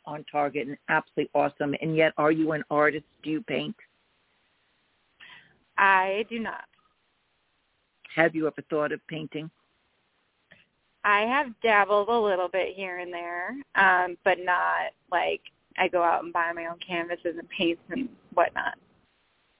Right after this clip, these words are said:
Speaker 1: Okay. So you don't do the whatnot. Okay. So
Speaker 2: The whatnot.
Speaker 1: um,
Speaker 2: <laughs>
Speaker 1: yes. Yeah. There, there is going to be an upcoming event, uh, uh, coming up in this spring.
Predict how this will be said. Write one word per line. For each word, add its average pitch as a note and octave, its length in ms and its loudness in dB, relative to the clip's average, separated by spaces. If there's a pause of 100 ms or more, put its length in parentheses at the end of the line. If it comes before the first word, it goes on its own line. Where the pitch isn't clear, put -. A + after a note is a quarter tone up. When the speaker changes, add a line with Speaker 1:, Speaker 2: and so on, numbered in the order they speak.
(880)
Speaker 1:
Okay. F3 280 0 (480)
So F3+ 60 -4
you E3+ 160 -2
don't F3 240 -4
do E3+ 140 -2
the E3 100 -4
whatnot. C3 400 -2 (400)
Okay. E3 280 -4 (120)
So F#3+ 220 4 (380)
Speaker 2:
The G#3+ 100 4
whatnot. E3 580 0
Speaker 1:
um, D3+ 120 -2 (200)
Speaker 2:
<laughs> C4 120 -8 (480)
Speaker 1:
yes. - 160 0 (500)
Yeah. - 60 -16 (200)
There, G#3 320 0
there A3 280 -2
is A3+ 60 -6 (140)
going A#3 200 -8
to G#3+ 80 -6
be G3 160 -6
an F#3 60 -14 (360)
upcoming G3+ 300 -4
event, E3+ 420 -4 (180)
uh, F3 60 0 (180)
uh, D#3 40 -2 (100)
coming E3 260 -8
up D#3 180 -4
in D#3+ 140 -4
this C#3+ 140 -2 (380)
spring. E3+ 640 0